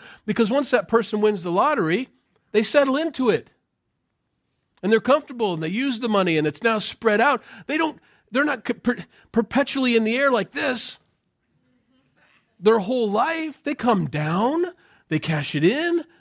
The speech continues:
they do their thing, they're moving, they're using it and all this stuff. And he's, it's a poor example, the lottery, but they're not in that perpetual state of euphoria.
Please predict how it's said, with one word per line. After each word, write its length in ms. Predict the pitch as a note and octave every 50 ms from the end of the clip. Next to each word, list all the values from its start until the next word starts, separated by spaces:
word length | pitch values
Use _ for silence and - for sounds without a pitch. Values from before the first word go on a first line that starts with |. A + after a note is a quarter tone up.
| _
they 100 | - D#3
do 160 | D3+ D#3+ D#3+
their 160 | D3+ C#3+ D3 C#3
thing, 600 | - - - A#3 C4 D4 D#4 D#4+ D#4+ D#4+ C#4+ -
they're 220 | F3 E3+ D#3+ D3+ D3+
moving, 560 | D#3 E3 F#3 G#3+ A#3+ C4 C4+ B3+ C4+ C4+ B3+
they're 180 | G#3+ E3+ D#3+ D#3+
using 500 | E3 F3 G3 A#3 B3 A3+ G#3 A#3 B3 B3
it 200 | A#3+ A#3+ A3 A3+
and 100 | G#3 G#3+
all 140 | A3 A3
this 180 | G#3+ A3 G#3 G3+
stuff. 280 | - - G#3 A3 A3 -
And 100 | A3 F#3+
he's, 140 | F3+ -
it's 200 | - - F#3+ -
a 40 | F#3+
poor 220 | - - A#3 G#3 F3+
example, 540 | D3+ B2+ - F#3 F#3+ A#3+ B3 - - D3
the 80 | C3 C#3
lottery, 360 | C#3+ D3+ E3+ A3+ C4 B3 F#3 D3+
but 200 | C#3+ D3 C#3 - _ _ _ _ _ _ _ _ _ _ _ _ _ _ _ _ _ _ _ _ _ -
they're 160 | E3 G#3+ C4
not 100 | C#4+ D4
in 80 | B3+
that 160 | A3+ G3 F3+ -
perpetual 540 | - F3+ - - F#3+ G#3+ G#3 - F#3+ D#3+
state 240 | - - - A3 A3
of 80 | G3 D3+
euphoria. 760 | C#3 C#3+ - - F#3+ A3 B3+ C4+ B3+ F3+ C#3+ A#2+ A2+ -